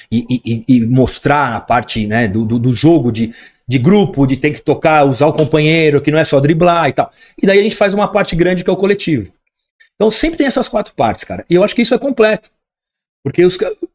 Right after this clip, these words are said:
os meninos vão aprendendo, meninos e meninas, né? Que eu falei, a gente tem um time de meninas, é a mesma coisa.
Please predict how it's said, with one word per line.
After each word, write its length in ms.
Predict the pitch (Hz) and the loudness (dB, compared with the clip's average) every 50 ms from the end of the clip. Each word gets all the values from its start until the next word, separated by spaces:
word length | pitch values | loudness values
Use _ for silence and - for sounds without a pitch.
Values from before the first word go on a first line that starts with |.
| - | -10
os 120 | 175 165 135 | -4 0 0
meninos 340 | 170 165 196 240 262 214 | 2 2 2 0 0 0
vão 160 | 156 196 226 240 | 0 0 0 0
aprendendo, 480 | - - 170 151 135 120 120 107 - | 0 0 0 0 2 2 0 0 2
meninos 320 | - 143 143 175 208 214 190 | 0 0 2 2 2 2 2
e 60 | 214 | 2
meninas, 360 | 196 185 165 160 135 113 104 | 2 2 2 2 2 2 2
né? 180 | 107 113 113 104 | 2 0 0 0
Que 100 | - 117 | -2 -2
eu 40 | |
falei, 200 | - - 131 117 | -2 0 2 2
a 20 | 107 | 2
gente 140 | 104 - - | 0 -2 -4
tem 80 | 120 | -4
um 20 | 117 | -2
time 160 | - 135 135 | -2 0 0
de 60 | 139 | 2
meninas, 320 | 147 151 156 170 185 180 | 2 2 2 2 2 0
é 20 | 202 | 2
a 40 | 151 | 2
mesma 200 | 151 180 294 311 | 0 0 -2 0
coisa. 340 | - 220 196 175 113 95 | 0 0 0 0 -4 -6